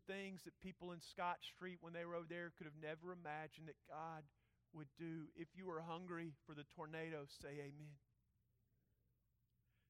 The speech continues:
And if you come to church and you say, "Well, this is what's gotta happen today," you're not ready for a tornado. If you go home and you don't get into God's Word, you're not ready for a tornado.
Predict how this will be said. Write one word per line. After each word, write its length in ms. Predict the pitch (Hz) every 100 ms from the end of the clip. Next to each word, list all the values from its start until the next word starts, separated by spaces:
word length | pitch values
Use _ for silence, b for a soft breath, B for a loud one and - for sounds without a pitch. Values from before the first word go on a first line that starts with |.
| -
And 100 | 131
if 80 | 135
you 80 | 160
come 220 | 196 190
to 80 | 175
church 420 | - 208 185 -
and 100 | 147
you 100 | 156
say, 300 | 156 - 160
"Well, 100 | 147
this 220 | 143 156
is 120 | 175 175
what's 220 | 175 -
gotta 200 | 170 156
happen 340 | 160 160 151
today," 240 | 139 131 123
you're 180 | 123
not 220 | 147 147 135
ready 240 | 135 127
for 160 | - 120
a 40 |
tornado. 600 | - 120 117 113 110 101 101 - _ _ _ _ _ _ _ _ _ _ _ _ - - - - _ _ _ _ _ _ _ 135
If 160 | -
you 40 | 160
go 160 | 165
home 300 | 165 180 180
and 80 | 143
you 100 | 151
don't 180 | 170 160
get 120 | 165
into 180 | 160 147
God's 380 | 139 160 156 135
Word, 380 | 151 170 156 135
you're 100 | 156
not 240 | 170 165 139
ready 240 | 156 151
for 160 | - 139
a 60 |
tornado. 600 | - 131 123 120 123 117